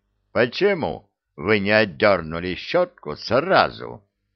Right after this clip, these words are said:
как только почувствовали, что осколок ранит вам руку.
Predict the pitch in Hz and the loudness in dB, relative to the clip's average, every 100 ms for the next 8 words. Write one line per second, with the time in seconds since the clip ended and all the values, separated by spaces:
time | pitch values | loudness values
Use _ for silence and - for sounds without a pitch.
0 | _ _ 90 98 104 110 95 101 98 95 | _ _ -2 0 2 2 2 -2 -2 -2
1 | - 98 101 - - 120 135 156 175 - | -2 -2 -4 -8 -4 0 2 0 -4 -4
2 | 82 82 - 85 101 110 101 117 120 123 | -2 -2 -2 -2 0 0 0 2 2 0
3 | 127 135 151 160 151 95 69 - 60 60 | -2 2 2 2 0 -2 -6 -10 -14 -16